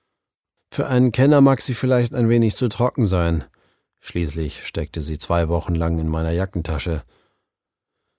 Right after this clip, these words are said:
Ich rauche sie jedoch während Peachs großer Konferenz mit Behagen und denke über dieses andere, noch seltsamere Treffen nach.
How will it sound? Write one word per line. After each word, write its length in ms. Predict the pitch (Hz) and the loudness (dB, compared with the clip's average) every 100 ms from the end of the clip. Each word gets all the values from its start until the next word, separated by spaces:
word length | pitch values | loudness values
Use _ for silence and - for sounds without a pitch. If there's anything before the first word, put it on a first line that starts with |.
| _ _ | _ _
Ich 240 | - 98 - | -4 -4 0
rauche 300 | 104 107 104 | 0 2 0
sie 120 | 98 | 0
jedoch 420 | 90 92 95 85 | 0 0 -2 0
während 340 | 92 92 95 - | -2 0 -2 -2
Peachs 380 | 104 92 - | -4 -4 -6
großer 400 | - 90 90 95 | -2 -2 0 -2
Konferenz 640 | 87 98 90 92 107 110 95 | -2 -2 -2 -2 2 2 2
mit 180 | 98 - | -2 -2
Behagen 640 | 87 82 104 107 110 101 - - _ _ _ - | -2 0 2 2 2 2 -2 -18 _ _ _ -4
und 220 | 117 101 | -2 2
denke 280 | 110 101 110 | 0 0 0
über 200 | 104 98 | 0 0
dieses 320 | 101 98 92 | 0 -2 -2
andere, 560 | 113 110 98 87 78 - _ _ - | 0 2 2 0 -2 -8 _ _ 0
noch 340 | 101 92 - | 2 2 -4
seltsamere 600 | - 78 73 76 73 67 | -6 -4 -4 -6 -6 -8
Treffen 340 | - 87 78 76 | -8 -8 -4 -6
nach. 320 | 71 69 | -6 -8